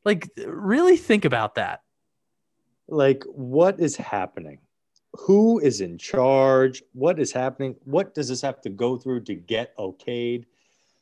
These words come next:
Speaker 2: And speaking of that, like, here's my fear. They're making a third one.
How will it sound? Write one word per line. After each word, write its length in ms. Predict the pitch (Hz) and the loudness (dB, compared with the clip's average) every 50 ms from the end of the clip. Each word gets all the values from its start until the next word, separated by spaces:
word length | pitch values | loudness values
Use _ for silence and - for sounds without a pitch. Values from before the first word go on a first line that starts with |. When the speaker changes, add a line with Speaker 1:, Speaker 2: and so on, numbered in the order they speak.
| _ _ _ _ - | _ _ _ _ -8
Speaker 2:
And 140 | 139 127 120 | -8 -6 -6
speaking 460 | - - - - 185 165 185 175 151 | -8 -6 -4 -4 -4 -2 -2 -4 -4
of 80 | 147 123 | -2 -2
that, 180 | 139 131 135 | -2 -2 -2
like, 160 | 131 123 120 | -2 -4 -6
here's 260 | - 151 170 175 147 143 | -4 -4 -4 -4 -4 -4
my 200 | 156 151 151 135 | -6 -4 -6 -6
fear. 480 | - - 202 208 170 110 85 73 - _ _ _ _ _ _ _ _ _ _ _ _ _ _ _ _ _ _ _ - | -8 -8 -6 -6 -6 -6 -6 -10 -14 _ _ _ _ _ _ _ _ _ _ _ _ _ _ _ _ _ _ _ -14
They're 180 | 127 120 131 123 | -8 -6 -4 -2
making 360 | 123 131 131 127 131 123 120 | -2 -2 -2 -2 -4 -6 -10
a 60 | 110 | -8
third 280 | - 110 98 92 85 78 | -8 -6 -6 -6 -8 -10
one. 140 | 71 67 | -16 -20